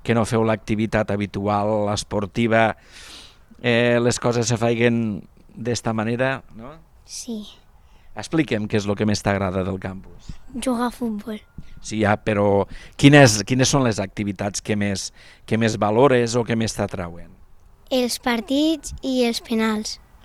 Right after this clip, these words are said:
Speaker 1: Els partits i tirar penals. I què? Com ho portem, això?
Speaker 2: Bé.
Speaker 1: Sí? Portem bé. Pues, eh, també parlàvem amb les teues, amb els teus companys i companyes d'altres campus.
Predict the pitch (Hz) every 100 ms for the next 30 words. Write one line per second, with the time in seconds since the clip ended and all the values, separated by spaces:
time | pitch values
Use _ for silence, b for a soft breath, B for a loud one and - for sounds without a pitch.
0 | b b b 110 - 113 110 156 160 139
1 | 139 131 117 95 87 98 101 120 101 123
2 | 120 117 117 101 92 85 90 80 - -
3 | 226 208 214 220 - - - - - 107
4 | 139 165 - - - - 95 98 104 95
5 | 85 B B B B B - 120 117 117
6 | 117 117 113 107 113 110 107 104 104 101
7 | 101 98 87 110 107 139 170 170 175 151
8 | 131 120 117 - 117 117 101 - - 107
9 | 107 - 110 - 113 104 104 98 95 104
10 | 104 104 104 98 101 98 98 123 143 139
11 | 117